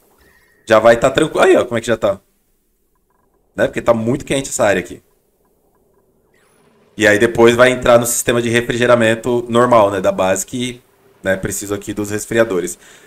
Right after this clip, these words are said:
Agora que eu liberei de novo o acesso aqui em cima, eu coloco aqui pra fabricar plástico aqui de volta, né?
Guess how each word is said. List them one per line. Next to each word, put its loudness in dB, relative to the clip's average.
Agora 8
que -4
eu 2
liberei 2
de -8
novo -4
o 2
acesso -4
aqui -12
em -6
cima, -4
eu -2
coloco 4
aqui -12
pra -6
fabricar -4
plástico -2
aqui -12
de -10
volta, -2
né? -10